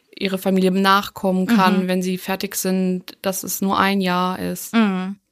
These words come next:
Speaker 2: Also, also möglichst einfach auch, ja, gut zureden natürlich,
Speaker 1: Genau,
Speaker 2: ne? Mhm.
Speaker 1: einfach, ähm, versuchen, positiv zu denken.
Speaker 2: Mhm. Verschiedene Kulturen bedeuten ja auch Vielfalt und ich glaube,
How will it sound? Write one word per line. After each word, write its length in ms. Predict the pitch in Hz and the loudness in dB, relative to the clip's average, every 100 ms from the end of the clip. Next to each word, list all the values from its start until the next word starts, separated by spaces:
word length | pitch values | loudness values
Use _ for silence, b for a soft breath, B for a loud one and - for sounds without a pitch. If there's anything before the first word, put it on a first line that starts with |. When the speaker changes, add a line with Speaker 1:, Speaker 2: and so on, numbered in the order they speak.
| _ _ _ - | _ _ _ -4
Speaker 2:
Also, 280 | 190 190 185 | -4 -2 -4
also 240 | 190 185 | -2 -2
möglichst 420 | 190 190 190 - | -4 -4 -6 -6
einfach 300 | - 180 180 | -6 -6 -6
auch, 200 | 156 170 | -6 -6
ja, 220 | 180 170 165 | -4 -6 -4
gut 240 | 226 226 | -6 -6
zureden 420 | - 196 170 160 | -4 -2 -2 -4
natürlich, 340 | 160 156 - 180 | -8 -6 0 2
Speaker 1:
Genau, 240 | 190 185 | 6 4
Speaker 2:
ne? 40 | 185 | 2
Mhm. 40 | - | -4
Speaker 1:
einfach, 400 | 196 190 185 - - | -2 0 -2 -6 -4
ähm, 240 | 190 185 | -2 -2
versuchen, 880 | - 196 180 247 285 240 226 214 - - | 0 0 2 0 0 2 2 2 -4 -4
positiv 480 | 233 196 180 175 - | 0 0 -2 -8 -8
zu 120 | 170 | -4
denken. 320 | 165 170 170 180 | -2 -2 -2 0
Speaker 2:
Mhm. 420 | 202 180 165 185 _ _ _ B B B B B B B - | 0 0 -4 -8 _ _ _ B B B B B B B -8
Verschiedene 400 | - 185 247 220 | -2 2 2 2
Kulturen 360 | 208 185 240 240 | 0 0 2 2
bedeuten 380 | 190 196 214 202 | 2 2 2 0
ja 180 | 180 | -2
auch 140 | 185 - | -2 -6
Vielfalt 880 | - 208 220 226 226 254 262 - - | -4 -4 -2 -2 -2 -2 -4 -8 -10
und 140 | 190 185 | -10 -8
ich 40 | |
glaube, 500 | - 185 185 190 185 | 0 2 2 2 0